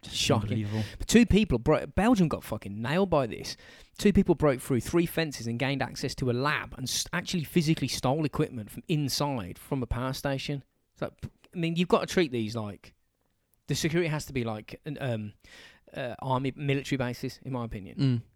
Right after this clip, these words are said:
Speaker 2: 'Cause there's some fucking next level shit in there, you know what I mean?
Speaker 1: Yeah, yeah.
Speaker 2: And, like, an isis cell got busted during this whole Brussels thing,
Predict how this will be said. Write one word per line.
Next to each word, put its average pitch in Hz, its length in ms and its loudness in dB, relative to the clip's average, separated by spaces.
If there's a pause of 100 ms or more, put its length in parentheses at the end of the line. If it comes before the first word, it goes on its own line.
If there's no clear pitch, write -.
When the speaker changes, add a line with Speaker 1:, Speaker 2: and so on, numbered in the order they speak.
(140)
Speaker 2:
'Cause 123 160 -6
there's 139 140 -6
some 117 160 -6
fucking - 480 -12
next - 240 -12
level 151 180 -10
shit - 260 -6
in 123 80 -10
there, 113 120 -14
you 123 80 -10
know 143 140 -4
what 170 100 -6
I 170 120 0
mean? 113 120 -8
Speaker 1:
Yeah, 135 120 0
yeah. 131 160 2 (400)
Speaker 2:
And, 147 120 -4
like, 139 180 -2
an 151 80 0
isis 175 320 2
cell 117 160 0
got 110 160 -8
busted 110 500 -4
during 143 480 2
this 131 220 -10
whole 135 180 -2
Brussels 120 580 -4
thing, 107 400 -4